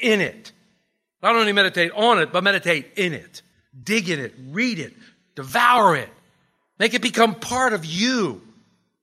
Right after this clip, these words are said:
It become who you are. Know it. Memorize it. The, all those things come to mind. Because when we read these things, then we become more than conquerors. We can defeat the enemies that are against us,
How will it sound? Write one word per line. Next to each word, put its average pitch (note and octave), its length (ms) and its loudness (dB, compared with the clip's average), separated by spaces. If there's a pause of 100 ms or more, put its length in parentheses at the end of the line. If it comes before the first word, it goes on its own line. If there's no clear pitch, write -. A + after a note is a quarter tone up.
(420)
It F#3 80 -10
become A#3 360 -2
who C4 140 -4
you G#3 260 -4
are. G3 460 -6 (360)
Know G3 360 4
it. C3+ 180 -4
Memorize E3+ 680 2
it. A#2 100 -16
The, F3+ 100 -10
all A#3 440 -6
those A#3 300 -2
things A#3+ 400 -6
come A3+ 240 -6
to G#3 60 -2
mind. F#3+ 500 -4 (1120)
Because A#3+ 240 -2
when C4 160 0
we B3 100 0
read D#4+ 380 -2
these A#3 240 -4
things, B3 320 -4
then D4+ 240 0
we F4+ 160 0
become F4 420 -6
more E4+ 180 0
than E4+ 160 -4
conquerors. D#4 540 -8 (160)
We E4+ 180 0
can D#4+ 280 -6
defeat F4+ 520 -2
the D4 140 -4
enemies D4 380 -2
that C#4+ 120 2
are D4 120 -2
against D4+ 420 -4
us, B3+ 220 -2